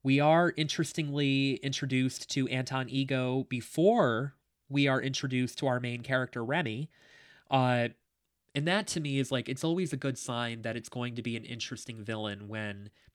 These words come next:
they are introduced before the main character is. You know, I just, I, I really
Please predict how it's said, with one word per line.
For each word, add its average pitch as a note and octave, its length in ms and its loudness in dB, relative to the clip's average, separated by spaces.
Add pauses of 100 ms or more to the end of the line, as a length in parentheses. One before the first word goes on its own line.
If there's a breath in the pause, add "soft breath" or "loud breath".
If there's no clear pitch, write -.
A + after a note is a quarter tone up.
they B2 300 0
are A#2 320 0
introduced A#2 880 -8 (120)
before A#2 760 -4 (160)
the A#2+ 80 -8
main A2+ 220 -2
character G2+ 520 -6
is. - 380 -12 (160)
You C#3+ 140 2
know, B2 100 4
I C3+ 120 4
just, D3+ 300 0
I, C3+ 280 2
I C3 80 2
really C3 680 0